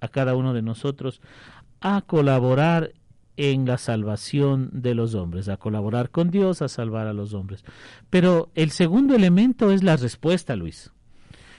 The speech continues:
Y la respuesta, es decir, el hombre responde. Y en esta respuesta, eh, el hombre abre una comunicación con Dios,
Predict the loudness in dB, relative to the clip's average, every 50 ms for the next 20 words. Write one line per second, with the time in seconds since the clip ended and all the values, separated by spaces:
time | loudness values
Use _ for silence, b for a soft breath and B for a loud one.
0 | B B 0 2 4 4 4 2 0 0 0 2 2 2 2 2 2 2 2 2
1 | 0 -2 -4 -6 -12 -8 -4 -2 -2 -2 0 0 0 0 0 -2 -2 0 2 2
2 | 4 4 4 2 2 2 2 2 2 0 0 -2 -4 -4 -6 -2 0 2 4 4
3 | 4 2 0 -2 -6 -8 _ b b b b b b b b b b b b b
4 | b -2 0 0 2 0 -2 -4 -8 _ _ _ _ _ _ -2 0 2 2 2
5 | 2 0 0 -2 -2 -2 0 0 0 0 0 -2 0 2 2 2 2 0 0 0
6 | 0 0 -2 -6 _ _ -20 -20 -20 -10 -4 -2 0 2 2 2 0 0 0 2
7 | 2 2 2 4 4 4 4 4 4 4 4 4 2 2 2 0 2 2 4 4
8 | 2 2 0 -2 -4 -2 0 2 2 2 2 2 0 -2 -2 -2 -2 -4 -4 -4
9 | -6 -12 -18 -20